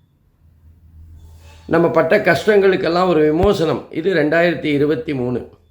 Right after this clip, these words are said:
இப்போ ரெண்டாயிரத்தி இருபத்தி நாலோட மிக முக்கியமான ஒரு விஷயம் என்ன அப்படின்னா மாற்றம். இந்த ரெண்டாயிரத்தி இருபத்தி நாலு இந்தியாவை பொறுத்தவரை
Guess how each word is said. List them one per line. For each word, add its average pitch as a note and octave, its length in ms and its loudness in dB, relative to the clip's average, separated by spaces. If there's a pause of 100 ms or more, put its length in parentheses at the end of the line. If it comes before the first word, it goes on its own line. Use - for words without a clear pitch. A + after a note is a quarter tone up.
(1080)
இப்போ A#3+ 140 4
ரெண்டாயிரத்தி A#3+ 600 2
இருபத்தி A#3+ 400 2
நாலோட F#3+ 460 2
மிக E3 220 0
முக்கியமான G#3 840 0
ஒரு E3 180 0
விஷயம் D#3 460 0
என்ன D3 200 -2 (540)
அப்படின்னா C#3 600 0 (880)
மாற்றம். D#3 600 0 (1500)
இந்த D#3+ 120 4
ரெண்டாயிரத்தி G3+ 640 2
இருபத்தி G3+ 520 0
நாலு G3 640 0 (1000)
இந்தியாவை G3+ 600 2
பொறுத்தவரை F3 720 -2